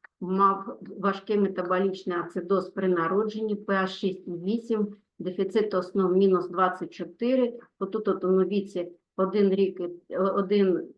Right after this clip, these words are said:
рік, так, і три місяці, і зараз йому чотири роки. Він, м, зовсім здорова люди-, дитина.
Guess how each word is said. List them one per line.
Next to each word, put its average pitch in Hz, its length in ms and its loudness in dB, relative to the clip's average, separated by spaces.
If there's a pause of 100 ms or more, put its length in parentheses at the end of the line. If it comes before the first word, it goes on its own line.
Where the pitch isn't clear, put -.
рік, 202 420 -4
так, - 320 -6
і 196 100 -4
три 185 380 0
місяці, 233 520 -2
і 180 200 -6
зараз 180 360 -4
йому 185 360 -2 (220)
чотири 208 520 4
роки. 285 520 2 (360)
Він, 233 240 4
м, 185 720 -4 (840)
зовсім 196 560 -2
здорова 170 720 0
люди-, 160 340 -6
дитина. 185 680 -4